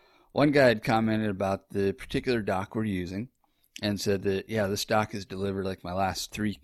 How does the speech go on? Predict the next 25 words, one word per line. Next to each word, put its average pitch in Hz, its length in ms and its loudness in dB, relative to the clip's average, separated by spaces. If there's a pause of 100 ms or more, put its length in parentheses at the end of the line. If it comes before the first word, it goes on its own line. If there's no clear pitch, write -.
or 98 140 0
my 95 180 -4
three 107 300 -4
children, 98 680 0 (420)
and 104 100 0
everything 107 300 2
has 98 140 -4
come 101 160 -2
out 90 160 -6
fine, 95 640 -2
and 90 260 -4
we 90 140 -4
totally 92 320 -2
love 98 220 2
this 95 180 -4
doc." - 320 -8 (1040)
So - 380 2 (220)
for 135 140 -2
me, 156 280 4
hey, 147 220 6
that 135 180 4
was 127 100 0
a 120 40 -4
great 127 240 2
testimonial. 110 680 0